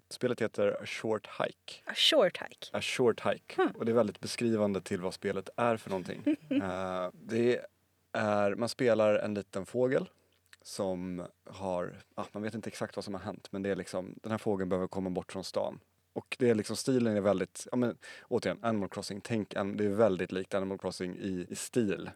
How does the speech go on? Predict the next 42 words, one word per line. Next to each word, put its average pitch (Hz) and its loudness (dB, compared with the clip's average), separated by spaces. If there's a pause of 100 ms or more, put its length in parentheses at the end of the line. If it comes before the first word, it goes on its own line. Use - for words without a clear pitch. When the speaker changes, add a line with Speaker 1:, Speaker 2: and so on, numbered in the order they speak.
Speaker 1:
bara. 95 2
Speaker 2:
Mm. 226 2 (640)
Speaker 1:
Eh, 104 4
så 120 0
man 123 6
börjar 117 10
med 107 4
att - -4
man 104 2
är 92 -2
på 98 -6
väg 90 0 (340)
ut 98 -4
på - -2
landet 131 2
tillsammans 87 -6
med 50 -8
sin 50 -14
mamma, 90 -4
tror - -6
jag 117 0
att - -8
det 117 0
är. 139 -2 (200)
Och - -6 (600)
när 110 -2
man 104 0
tar - 2
kontrollerna 95 0
så, 90 -4 (360)
ja, 101 4
börjar 104 2
man 117 4
börjar 131 4
prata - -6
med 92 -6
sin 92 -4
mamma 90 -2
och 85 -4
är 85 -2
så 90 -10
här, 85 -4